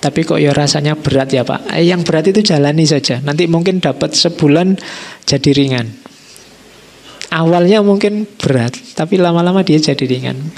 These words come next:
Bahkan mungkin sampai titik ketika kamu ndak bangun, ndak nulis, kamu merasa eman-eman waktunya. Jadi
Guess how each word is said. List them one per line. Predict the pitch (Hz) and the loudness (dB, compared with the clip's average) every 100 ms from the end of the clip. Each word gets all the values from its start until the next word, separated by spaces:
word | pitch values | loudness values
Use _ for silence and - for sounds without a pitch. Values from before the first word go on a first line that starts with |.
| - | -16
Bahkan | - 147 139 170 | -6 -4 -2 0
mungkin | 175 175 196 185 | 0 2 0 0
sampai | 165 165 175 170 | 0 0 -2 0
titik | 170 - 202 160 | 0 0 -2 -2
ketika | 180 175 175 160 | -2 0 0 0
kamu | 165 175 185 | 0 0 0
ndak | 165 - | 0 -2
bangun, | - 135 139 180 196 165 | -2 0 0 0 2 0
ndak | 139 - - - - - - - - - - - - | 0 -4 -14 -18 -18 -20 -20 -20 -20 -20 -20 -20 -6
nulis, | 156 156 180 190 - 220 | 0 2 2 0 -4 -6
kamu | - 156 180 | -2 0 0
merasa | 175 160 156 160 | 0 0 0 -2
eman-eman | 165 151 151 143 139 135 | -2 -2 -2 -2 -2 -2
waktunya. | 127 - 143 127 127 131 - - - - - - - - - - - - - 370 - - - - | -2 -4 -8 -6 -8 -10 -14 -20 -20 -20 -20 -18 -18 -20 -20 -20 -20 -20 -20 -20 -20 -20 -20 -8
Jadi | - 135 - 143 139 | -4 -2 2 2 2